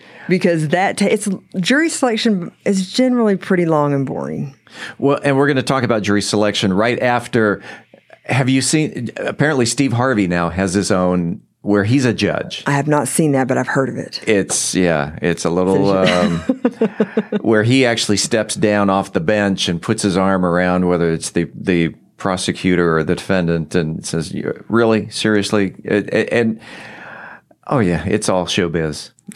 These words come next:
Speaker 2: But
Speaker 1: Well, I'm sure you saw, um, you know, when they had the, um,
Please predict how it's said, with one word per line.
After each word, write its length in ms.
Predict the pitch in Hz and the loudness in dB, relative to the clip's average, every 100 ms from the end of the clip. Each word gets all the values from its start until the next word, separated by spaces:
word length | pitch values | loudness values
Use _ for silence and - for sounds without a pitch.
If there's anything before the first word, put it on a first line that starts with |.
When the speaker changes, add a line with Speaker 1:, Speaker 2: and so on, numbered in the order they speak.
| 175 | -4
Speaker 2:
But 160 | 98 147 | 0 2
Speaker 1:
Well, 220 | 294 269 | 2 2
I'm 160 | - 277 | 2 0
sure 180 | 262 339 | 2 2
you 220 | 269 240 | 2 2
saw, 500 | - 220 202 185 170 - | 2 2 4 2 0 -4
um, 400 | 185 165 139 - - | 0 0 0 -2 -4
you 160 | 165 190 | 0 2
know, 140 | 185 | 2
when 120 | 175 | 2
they 140 | 170 170 | 2 4
had 240 | 170 160 | 2 2
the, 260 | 151 147 139 - _ - | 2 2 0 -8 _ -4
um, 560 | 104 143 101 76 160 | -2 0 -2 -6 -12